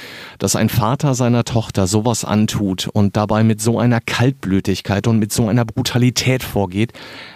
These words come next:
das war für mich einfach nicht vorstellbar. Und, ähm, da bin ich dann tatsächlich wieder bei Rudi Zerne, der bei der Fallvorstellung sagte,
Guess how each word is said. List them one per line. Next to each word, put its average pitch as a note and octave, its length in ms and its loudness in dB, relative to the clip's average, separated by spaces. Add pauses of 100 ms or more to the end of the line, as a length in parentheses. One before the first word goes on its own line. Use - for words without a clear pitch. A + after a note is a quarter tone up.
das - 220 -2
war G2+ 180 2
für A#2 160 0
mich G#2+ 340 0
einfach G#2+ 380 0
nicht F#2+ 220 0
vorstellbar. F2+ 920 -2 (260)
Und, E2+ 460 -2
ähm, F2 300 2 (840)
da - 160 0
bin C3+ 220 0
ich C#3+ 240 -4
dann A2+ 260 2
tatsächlich A#2 640 -2
wieder G#2+ 240 2
bei G2+ 160 0
Rudi G2 400 -2
Zerne, B2 640 0
der G#2 220 2
bei G2+ 180 0
der F#2+ 160 2
Fallvorstellung G2+ 960 0
sagte, F#2 500 -2